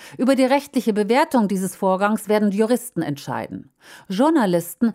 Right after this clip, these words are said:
müssen diese Videos sichten, einordnen und über das Gesehene berichten. Es ist eigenartig, dass viele Medien in Deutschland nicht näher auf die Videos eingehen, zumal,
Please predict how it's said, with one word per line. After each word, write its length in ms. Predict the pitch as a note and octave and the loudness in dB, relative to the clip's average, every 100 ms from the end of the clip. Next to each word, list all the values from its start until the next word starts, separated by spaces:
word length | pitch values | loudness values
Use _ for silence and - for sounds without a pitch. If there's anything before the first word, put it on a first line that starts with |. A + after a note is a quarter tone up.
| - _ | -6 _
müssen 340 | G3 - F#3 | -6 -2 -2
diese 320 | A3+ B3 B3+ | 0 0 2
Videos 440 | A#3 A3 G#3 F3+ - | 0 0 0 -2 -2
sichten, 520 | C#4 - _ C4 C4 - | -4 -4 _ -2 -2 -2
einordnen 800 | G3 G3+ G#3 - G3 G3+ A3 A3 | 0 0 0 0 -2 0 -2 0
und 160 | G#3 | -2
über 180 | G3 G3+ | -2 -2
das 240 | G3+ G3+ - | -2 -2 -2
Gesehene 540 | G3 F#3+ F#3 F#3+ G3+ | -2 0 0 0 0
berichten. 720 | G3+ A#3 B3+ - _ C#3 - _ - - - | 0 0 -2 -4 _ -12 -12 _ -20 -18 -10
Es 120 | A#3 | -8
ist 260 | C4 - | -8 -8
eigenartig, 680 | C#4 E4 G#3+ F#3 F3 F#3 F#3+ | -4 -2 0 0 0 -2 -2
dass 220 | A3 G#3 | -2 -4
viele 260 | - C#4 C4 | -2 2 2
Medien 380 | G3+ A3 A3 G#3 | 2 2 2 0
in 140 | G3 | 0
Deutschland 580 | G3 G3 - G3 F3+ - | 0 -2 0 -2 -2 -2
nicht 380 | A3+ F#4 - - | -2 -2 -8 -4
näher 340 | G#3+ B3+ C4 | 0 2 2
auf 140 | G3 - | 2 -2
die 160 | G#3 | -6
Videos 400 | G3 G3 G3+ G#3 | -4 -2 0 0
eingehen, 560 | G#3 A3+ B3+ F3+ E3+ E3+ | 0 2 2 2 0 -2
zumal, 520 | - F#3 F3 F3 F#3+ | -2 0 2 2 2